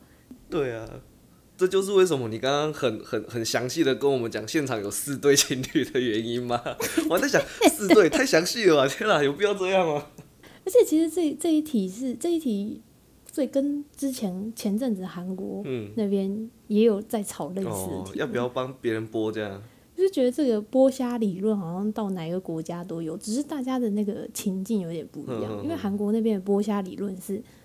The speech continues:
Speaker 2: 你的女朋友或你的男朋友可以帮别人剥虾吗？
Speaker 1: 为什么不行？
Speaker 2: 就假如说你，你带你女朋友，
Speaker 1: 嗯，
Speaker 2: 我带我男朋友，
Speaker 1: 嗯。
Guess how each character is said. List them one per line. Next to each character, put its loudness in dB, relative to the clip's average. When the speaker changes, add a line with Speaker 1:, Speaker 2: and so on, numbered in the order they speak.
Speaker 2:
你 6
的 4
女 4
朋 -4
友 2
或 0
你 0
的 -6
男 -4
朋 -2
友 -2
可 -8
以 -8
帮 -10
别 -8
人 -10
剥 -10
虾 -14
吗？ -14
Speaker 1:
为 0
什 -2
么 -2
不 -4
行？ -8
Speaker 2:
就 0
假 0
如 -2
说 0
你， 4
你 4
带 -2
你 -2
女 -2
朋 -14
友， -8
Speaker 1:
嗯， -4
Speaker 2:
我 -2
带 0
我 -4
男 -12
朋 -6
友， -6
Speaker 1:
嗯。 -10